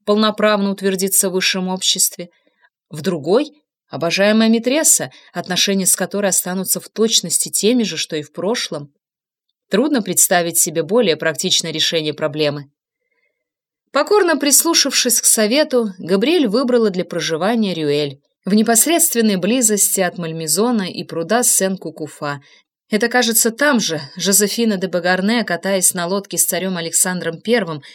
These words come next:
подхватила пневмонию, которая свела её потом в могилу. Наняла виллу Миланез, откуда открывался чудесный вид на столицу. Парк изобиловал лилиями и кустами роз,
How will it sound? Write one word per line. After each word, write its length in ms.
подхватила 560
пневмонию, 800
которая 340
свела 360
её 180
потом 320
в 60
могилу. 540
Наняла 360
виллу 260
Миланез, 680
откуда 360
открывался 540
чудесный 580
вид 200
на 80
столицу. 640
Парк 260
изобиловал 640
лилиями 640
и 40
кустами 480
роз, 480